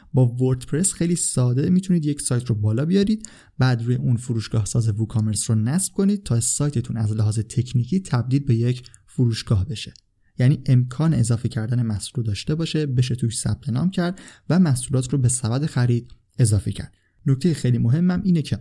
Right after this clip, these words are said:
آنلاین از طریق درگاه پرداخت بشه هزینهٔ محصول رو واریز کرد.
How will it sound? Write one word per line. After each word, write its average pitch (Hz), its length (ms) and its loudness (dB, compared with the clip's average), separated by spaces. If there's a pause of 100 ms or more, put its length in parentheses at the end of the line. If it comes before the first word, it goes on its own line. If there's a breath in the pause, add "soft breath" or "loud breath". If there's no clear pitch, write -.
آنلاین 139 680 2
از 127 220 0
طریق 127 320 -2
درگاه 110 440 -2
پرداخت 113 560 -4
بشه 147 300 0
هزینهٔ 117 420 -2
محصول 113 440 -2
رو 127 260 -2 (300 loud breath)
واریز 110 420 0
کرد. - 260 -16